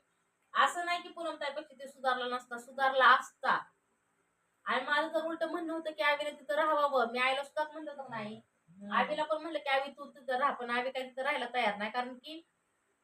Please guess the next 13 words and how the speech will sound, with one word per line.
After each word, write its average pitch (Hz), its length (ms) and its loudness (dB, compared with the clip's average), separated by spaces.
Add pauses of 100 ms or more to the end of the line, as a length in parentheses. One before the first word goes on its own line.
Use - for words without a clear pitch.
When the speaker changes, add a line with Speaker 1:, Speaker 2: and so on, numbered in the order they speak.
(380)
Speaker 1:
तिचं 359 160 0
जी 359 180 -2
प्रेम 370 360 4
आहे 392 160 2
ना, 311 80 2
ही 311 260 -2
रागातून 302 640 6
व्यक्त 302 340 -2
करते 240 360 -8
ती. - 220 -20 (460)
ती 285 160 -12
काय 320 280 10
लोकांना 311 500 6